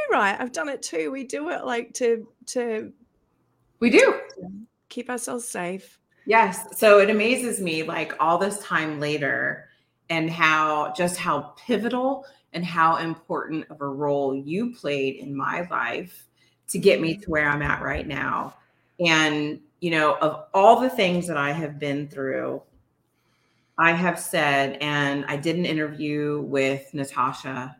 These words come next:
Speaker 2: and, you know, Natasha and I talked, and I will tell you the same thing that I told her. With all the things that I've been through in the last couple of years, I am beyond grateful. If nothing else,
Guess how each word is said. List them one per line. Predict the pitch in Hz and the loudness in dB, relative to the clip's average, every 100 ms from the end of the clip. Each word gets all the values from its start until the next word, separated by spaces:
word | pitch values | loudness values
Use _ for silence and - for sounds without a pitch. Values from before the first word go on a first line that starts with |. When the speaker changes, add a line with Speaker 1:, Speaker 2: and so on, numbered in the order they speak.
| _ | _
Speaker 2:
and, | 139 135 135 143 143 139 - _ _ _ _ _ - | -4 -2 -2 -4 -8 -10 -12 _ _ _ _ _ -4
you | 165 | 0
know, | 151 | 0
Natasha | 143 170 160 - | 0 -2 -2 -4
and | 147 139 | -2 -2
I | 139 | -2
talked, | - 143 143 139 - 147 | -4 -2 -2 -4 -10 -4
and | 143 139 139 139 _ _ _ _ - | -2 0 -2 -4 _ _ _ _ 0
I | 156 | 2
will | 151 170 | 0 -2
tell | 175 | -2
you | 143 143 147 | -2 -2 -4
the | 147 | -2
same | 143 143 143 | -2 -2 -2
thing | 139 | -4
that | 135 | -4
I | 143 | -6
told | - 135 131 - | -6 -6 -6 -8
her. | 147 143 143 | -8 -8 -6
With | 143 - | -8 0
all | 147 180 | 4 4
the | 202 | 2
things | 175 151 | -2 -4
that | 143 | -4
I've | 147 147 147 | -4 -4 -4
been | 143 147 | -4 -4
through | 147 143 139 143 | -4 -2 -2 -2
in | |
the | 139 | -4
last | 139 147 - | -2 -2 -4
couple | - 147 147 | -10 -8 -8
of | 143 | -10
years, | 147 151 151 135 - - _ _ _ _ _ _ _ _ _ - | -8 -6 -4 -4 -6 -10 _ _ _ _ _ _ _ _ _ 4
I | 156 170 180 - | 6 8 4 2
am | 160 151 143 139 139 147 147 151 | 2 4 2 2 0 -2 -8 -4
beyond | 160 151 143 147 147 156 - - - | 0 4 6 4 2 -2 -6 -14 -8
grateful. | 151 143 - 139 135 143 156 - 170 | -2 0 -2 -6 -4 -4 -6 -10 -10
If | 160 156 | -6 -2
nothing | 151 151 156 185 165 | 2 2 0 -2 0
else, | 127 - - - - | 0 0 -4 -8 -12